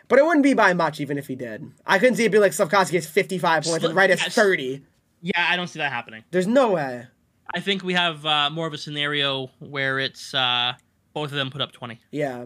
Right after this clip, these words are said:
Speaker 1: How much does Bunting get paid when he leaves Toronto? I could see at most, like, six mil.
Speaker 2: He's already thirty-five. He's past his prime.
Speaker 1: That's the thing. I
Speaker 2: I
Speaker 1: mean,
Speaker 2: don't
Speaker 1: like, yeah, what's he getting? Eight? Like, even if, if, imagine, like, seventy points this year, that'd be hilarious. Then some team would actually pay him, like, a
Speaker 2: See,
Speaker 1: stupid
Speaker 2: the problem
Speaker 1: amount.
Speaker 2: is,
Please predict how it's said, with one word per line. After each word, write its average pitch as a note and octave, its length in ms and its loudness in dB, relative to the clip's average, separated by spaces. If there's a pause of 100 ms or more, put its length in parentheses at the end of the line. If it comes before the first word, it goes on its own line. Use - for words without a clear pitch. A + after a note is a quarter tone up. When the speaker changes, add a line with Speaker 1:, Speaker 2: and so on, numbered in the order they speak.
(120)
Speaker 1:
How F3+ 100 -8
much G3+ 80 -2
does F#3 80 -4
Bunting D#3 380 -4
get D3 140 -6
paid D3+ 160 -6
when D3+ 80 -6
he C#3+ 200 -6
leaves C#3+ 240 -10
Toronto? D#3+ 460 0
I C#3+ 80 -6
could D3+ 140 -8
see C3+ 120 -8
at C#3 220 -2
most, C3+ 300 -6
like, G#2+ 120 -16
six - 320 -16
mil. A#2+ 300 -14 (1080)
Speaker 2:
He's A3 140 0
already C#4 360 0
thirty-five. F3 640 0
He's E3+ 100 -8
past F#3 260 -2
his D#3 120 -12
prime. C3+ 360 -2
Speaker 1:
That's A#3+ 140 0
the F#3+ 60 -2
thing. A3 200 6
I G3 40 8
Speaker 2:
I - 20 4
Speaker 1:
mean, G3+ 140 8
Speaker 2:
don't G3 140 4
Speaker 1:
like, A3 80 0
yeah, A3 140 8
what's F#3+ 180 2
he G3+ 80 2
getting? F#3+ 280 4
Eight? F#3 320 -2
Like, F3+ 160 2
even A3+ 280 4
if, C4+ 120 0
if, C#4 640 -2
imagine, D#4 320 4
like, C#4+ 120 2
seventy G3 380 2
points F3 260 4
this G3 140 0
year, A#3 100 2
that'd G3+ 120 4
be G3 80 4
hilarious. D3+ 480 2
Then A3+ 180 4
some G3 200 2
team F#3 120 4
would E3 100 2
actually D#3 260 0
pay D#3 140 0
him, D3+ 80 -2
like, C#3 100 -4
a - 20 -4
Speaker 2:
See, A#3+ 60 -2
Speaker 1:
stupid F3 240 0
Speaker 2:
the D3 40 -2
problem G3 380 2
Speaker 1:
amount. B2+ 80 -4
Speaker 2:
is, F3+ 240 -10